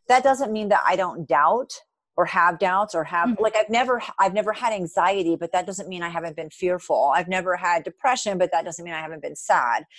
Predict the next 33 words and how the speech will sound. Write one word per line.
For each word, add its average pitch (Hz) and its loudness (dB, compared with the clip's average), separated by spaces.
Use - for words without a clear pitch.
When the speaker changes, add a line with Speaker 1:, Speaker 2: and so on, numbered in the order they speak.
Speaker 2:
Yeah. 233 2
Speaker 1:
So 226 8
I 233 2
think 285 0
it 269 6
doesn't 294 2
have 254 -6
to 233 -8
be 226 -4
this 196 -2
massive 185 -8
pendulum 196 -4
where 170 -2
you 170 -2
have, 165 -2
like, 143 -6
terrible 247 4
self-esteem 185 -4
and 170 -12
confidence. 160 -4
I 196 2
think 233 0
you 220 -4
can 190 -6
be 170 -2
gently 220 6
<laughs> - 4
rocked 285 4
in 269 6
that 233 -6
department 247 -6
and 180 -8
still 185 -4